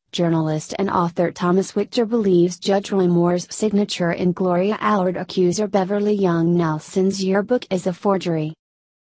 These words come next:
The sevens in nineteen seventy-seven to the right of Christmas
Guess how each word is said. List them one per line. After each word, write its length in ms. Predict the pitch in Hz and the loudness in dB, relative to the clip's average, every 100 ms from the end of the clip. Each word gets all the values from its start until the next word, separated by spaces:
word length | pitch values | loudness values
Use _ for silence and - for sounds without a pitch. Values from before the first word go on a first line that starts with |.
| - | 0
The 120 | 208 | 0
sevens 480 | - 190 165 175 170 | 2 0 2 2 0
in 200 | 175 175 | 0 2
nineteen 480 | 175 185 - 190 180 | 2 -2 -2 -2 0
seventy-seven 880 | - 175 180 190 196 208 180 180 180 | 0 0 2 0 0 -2 0 -2 -2
to 160 | 220 | -2
the 120 | 208 | -2
right 240 | 196 175 170 | 0 0 0
of 180 | 185 - | -2 -2
Christmas 600 | 180 - 160 147 - | -4 0 -2 -2 -8